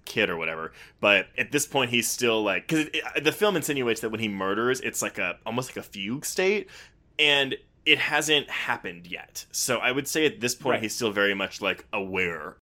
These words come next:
Speaker 2: Yeah, yeah. Peter's not a great guy. Like, I find him a predator when it comes to his interactions with women, but he's certainly not that guy who's, like,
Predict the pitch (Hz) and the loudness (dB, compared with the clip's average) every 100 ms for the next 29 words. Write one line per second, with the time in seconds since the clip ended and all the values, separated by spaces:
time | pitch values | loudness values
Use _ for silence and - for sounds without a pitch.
0 | _ _ - 165 - _ _ _ - 90 | _ _ -12 -10 -12 _ _ _ -6 -6
1 | - _ _ - 170 180 - 104 104 92 | -6 _ _ -6 -4 -2 -4 -4 -2 -2
2 | 92 - _ _ 110 95 92 101 92 92 | -2 -8 _ _ -14 -14 -14 -12 -10 -10
3 | 95 - _ - 92 87 107 131 139 117 | -12 -14 _ -8 -4 -2 0 -2 0 0
4 | 98 - - 104 110 117 110 107 120 117 | 0 -2 -6 -6 0 0 0 -2 -6 -6
5 | 113 113 117 _ - 113 - - 95 92 | -6 -8 -10 _ -10 -10 -10 -16 -10 -6
6 | 95 110 117 127 135 117 90 - 101 87 | -4 -4 -4 -4 -4 -4 -6 -8 -10 -10
7 | - 95 92 90 85 101 92 - 98 90 | -10 -10 -10 -10 -10 -6 -6 -6 -8 -10
8 | - 92 - 87 82 104 139 170 - - | -10 -10 -10 -12 -10 -8 -8 -10 -14 -20
9 | - - - 117 - 127 123 113 107 95 | -12 -8 -4 -2 0 0 0 -2 -2 -4
10 | - 104 95 90 92 - - - - _ | -8 -4 -2 0 -2 -4 -12 -12 -14 _
11 | _ - 107 95 - 87 78 78 90 107 | _ 0 2 2 -2 -8 -6 -8 -10 -10
12 | 90 82 82 - | -10 -10 -10 -14